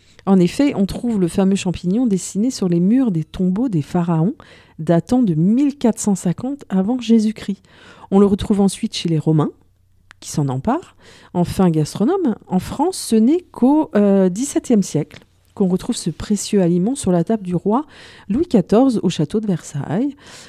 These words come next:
En mille six cents, enfin, vers mille six cent soixante-dix, la Quintigny, jardinier du roi, euh, Louis quatorze,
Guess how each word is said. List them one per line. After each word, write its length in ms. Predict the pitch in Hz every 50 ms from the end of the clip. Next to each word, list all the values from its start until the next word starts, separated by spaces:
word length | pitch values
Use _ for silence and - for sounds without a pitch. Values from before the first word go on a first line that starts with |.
| - - _ -
En 180 | 175 175 175 170
mille 180 | 190 240 269
six 160 | 262 - -
cents, 520 | 220 - - - 226 226 220 220 214 214 208
enfin, 200 | 196 - 156 143
vers 300 | 143 165 262 294 262 185
mille 180 | 175 180 180
six 140 | 170 - 175
cent 380 | - - - 208 202 196 190 180
soixante-dix, 720 | - - 160 - - 165 170 196 254 320 - - - - - - -
la 300 | 170 180 180 180 175 170
Quintigny, 720 | 170 - - 302 302 294 - - 262 240 233 220 226 285 - _ _ _
jardinier 720 | 202 185 185 175 180 175 180 185 196 196 202 208 208 208 190
du 180 | 165 165 170
roi, 500 | 165 - 165 165 180 185 185 185 185 175 156
euh, 140 | 143 139 139
Louis 220 | 143 156 165 165
quatorze, 540 | - - 143 - - 214 294 320 - - -